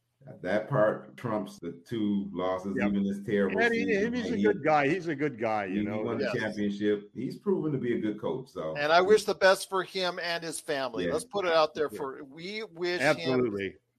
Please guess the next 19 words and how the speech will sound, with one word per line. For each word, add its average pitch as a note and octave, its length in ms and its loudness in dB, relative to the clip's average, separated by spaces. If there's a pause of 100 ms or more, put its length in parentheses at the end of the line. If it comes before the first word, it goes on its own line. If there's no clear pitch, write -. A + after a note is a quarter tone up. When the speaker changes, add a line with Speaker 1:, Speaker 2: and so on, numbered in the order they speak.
(180)
Speaker 3:
Yeah, C3+ 200 -2
Speaker 1:
Yeah. A#2+ 80 -2
Speaker 3:
we've F#3 180 -8
said F#3 220 2
a E3 40 4
lot D#3 340 4
of G#3+ 160 -4
things F3 340 -6
about D3 320 -2
him, C#3+ 360 -8
his C#3 140 -10
coaching C3 380 -12
styles, B2 560 -4
lineup B2 380 -8
changes, A#2 480 -14
the A#2+ 100 -12
whole C3+ 160 -10
nine C3 180 -8
yards. A#2+ 300 -4